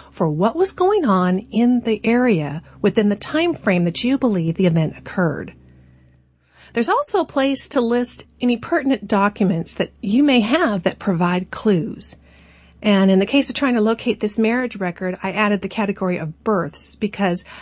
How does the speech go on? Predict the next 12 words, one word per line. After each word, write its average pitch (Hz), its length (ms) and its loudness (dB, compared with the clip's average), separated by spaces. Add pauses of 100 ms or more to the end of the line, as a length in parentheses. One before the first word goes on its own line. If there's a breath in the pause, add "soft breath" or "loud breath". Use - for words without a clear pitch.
(180 loud breath)
I 208 120 0
have 381 420 -2 (160)
confirmed 294 480 -4
the 262 80 -4
date 151 440 -4
and 208 220 4
location 202 540 0
of 175 220 -2
the 190 180 -2
eldest 202 420 -2
child's 165 480 -4
birth, 196 420 0